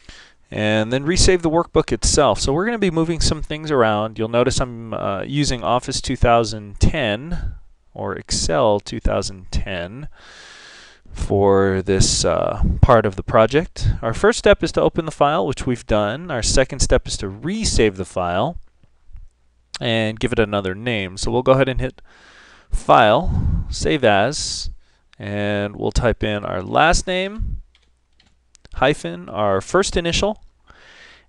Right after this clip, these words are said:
and then, uh, we'll go ahead and hit Save here. Uh, step number three is to rename Sheet one to Formulas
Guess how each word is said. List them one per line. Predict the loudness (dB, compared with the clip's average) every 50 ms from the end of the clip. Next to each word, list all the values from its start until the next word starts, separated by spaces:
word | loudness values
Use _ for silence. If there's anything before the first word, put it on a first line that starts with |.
| _ -10
and | -6 -4 -4 -2 -2 -2
then, | -2 -2 -4 -6 -2 0
uh, | 0 2 2 0
we'll | 0 -2 0
go | 0 2
ahead | 2 0 -2
and | -2 -2 -4
hit | -4 -4 -6 -10
Save | -8 -6 -6 -4 -2 -2 -2 -2 -2 -4 -8 -8
here. | -8 -8 -8 -2 -2 -2 -2 -2 -4 -10 -14 _ _ -16 -16 -16 -16 -20 _ -12 -10 -10 -10 -12 -14 -16 _ _ _ _ _ _ _ _ _ -8 -8 -8 -10 _ _ _
Uh, | -8 -4 -2 0 2 2 0 0 -2 -6 -10 -10 -6 -4
step | 0 2 4 4 4
number | 2 2 0 0
three | 0 0 0 0 0 0 0
is | 0 0 -2 -4 -4
to | -4 -2 -2
rename | -2 -2 0 -2 -2 -2 -2 -4 -4
Sheet | -4 -4 -4 -4 -6 -6 -2
one | -2 0 0 -2 -4 -10 -14 -18 -20 -20 _ _ _ _ _ _ _ _ _ _ _ _ _ _ _ _ _ _ -16 -14
to | -8 -6 -4 -2 0 0 -2 -2
Formulas | -4 -6 -2 0 0 0 2 0 0 0 0 0 -2 -4 -6 -6 -4 -4